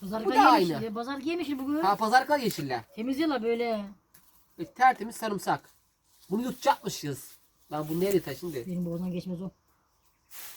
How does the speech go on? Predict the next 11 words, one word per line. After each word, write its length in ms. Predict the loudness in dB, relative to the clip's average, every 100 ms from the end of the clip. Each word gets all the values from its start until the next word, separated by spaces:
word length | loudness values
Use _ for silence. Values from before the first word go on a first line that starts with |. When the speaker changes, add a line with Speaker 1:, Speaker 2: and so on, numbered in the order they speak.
| -8
Speaker 2:
Yutuluyormuş 560 | -6 0 2 2 0 0
bu 80 |
arkadaşlar. 460 | 0 0 -2 -4 -10 -12 -8
Speaker 1:
Yutamam. 520 | -6 -6 -8 -10 -12 -16 -20 -20 -20 _ _ _ _ _ -20 _ -20 -20 -16 -16 -16 -18 -18 -12 2
Speaker 2:
Böyle 260 | 6 6 4
misil 320 | 0 -2 -4
soyarız 340 | 2 4 4 2
sizden. 520 | 0 2 4 2 -2 _ -20 _ _ _ _ -4
Bizi 140 | 2
takipte 420 | 6 6 4 2
kalın. 380 | 4 4 4